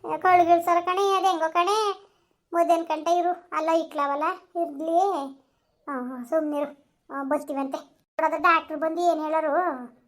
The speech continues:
ಹಾ, ಕೇಳ್ಕೊಂಡು ಯಾಕೆ ಇದ್ ಮಾಡ್ತೀನಿ, ಸುಮ್ಕಿರು. ಬರೋ ಹೊತ್ತಿಗೆ ನೀರ್ ಕಾಯಿಸ್ಬಿಟ್ಟು, ನೀರೊಳಗೆ ಗುರಿ ಹಾಕ್ಬಿಟ್ಟು, ಆ, ಹುಯ್ಕೊಂಡು ಒಳಕ್ಕೆ ಹೋಗಕ್ಕೆ ಫೋನ್ ಮಾಡು, ಯಾವ್ದಕ್ಕೂ ಡಿಸ್ಚಾರ್ಜ್ ಮಾಡಾರೆ ಹೆಂಗೆ ಅಂದ್ಬಿಟ್ಟು ಕೇಳ್ಬಿಟ್ಟು ಆಮೇಲೆ ಕಾಯಿಸ್ತೀನಿ. ಸರಿ ಕಣವ, ಆಯ್ತು.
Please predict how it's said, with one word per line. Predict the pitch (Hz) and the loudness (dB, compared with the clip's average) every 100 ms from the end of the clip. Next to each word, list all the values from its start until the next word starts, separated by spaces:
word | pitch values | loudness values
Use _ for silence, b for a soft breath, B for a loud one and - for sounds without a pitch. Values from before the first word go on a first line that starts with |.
| _ _ _ | _ _ _
ಹಾ, | 277 262 254 | -12 -12 -2
ಕೇಳ್ಕೊಂಡು | 330 294 294 285 320 302 269 | -2 0 -2 -2 0 0 0
ಯಾಕೆ | 277 269 285 | 0 -2 -2
ಇದ್ | 277 277 | -4 -2
ಮಾಡ್ತೀನಿ, | 277 262 262 | -4 -4 -8
ಸುಮ್ಕಿರು. | 285 294 220 247 | -6 -6 -6 -8
ಬರೋ | - - 339 339 | -8 -2 2 4
ಹೊತ್ತಿಗೆ | 339 339 392 | 2 -2 0
ನೀರ್ | 392 381 370 | 2 2 2
ಕಾಯಿಸ್ಬಿಟ್ಟು, | 339 339 - 349 | 2 2 -2 -4
ನೀರೊಳಗೆ | 381 359 320 320 | 0 2 2 0
ಗುರಿ | 339 | 2
ಹಾಕ್ಬಿಟ್ಟು, | 339 339 359 392 403 403 - _ _ _ 294 | 0 -2 -2 0 0 -2 -12 _ _ _ -10
ಆ, | 285 277 277 254 | -6 -6 -8 0
ಹುಯ್ಕೊಂಡು | 339 339 330 302 311 | 2 2 2 -2 2
ಒಳಕ್ಕೆ | 330 294 294 | 2 0 -2
ಹೋಗಕ್ಕೆ | 302 302 359 | -4 -4 -6
ಫೋನ್ | 349 _ - 370 370 | -6 _ 4 6 6
ಮಾಡು, | 359 339 | 6 4
ಯಾವ್ದಕ್ಕೂ | 415 370 311 - 349 | 4 2 0 2 0
ಡಿಸ್ಚಾರ್ಜ್ | 339 339 311 | 2 -2 -2
ಮಾಡಾರೆ | 330 302 302 | -2 -2 -2
ಹೆಂಗೆ | 330 269 269 | -4 -4 -6
ಅಂದ್ಬಿಟ್ಟು | 277 277 269 | -6 -8 -4
ಕೇಳ್ಬಿಟ್ಟು | 349 294 277 311 320 - - | -2 -2 -4 -6 -8 -10 -8
ಆಮೇಲೆ | 277 269 | -6 -4
ಕಾಯಿಸ್ತೀನಿ. | 320 277 - 294 311 - _ _ | -4 -6 -8 -12 -12 -16 _ _
ಸರಿ | 381 359 339 | 0 2 0
ಕಣವ, | 339 311 320 | -2 -4 -2
ಆಯ್ತು. | 349 320 311 | -2 -2 -4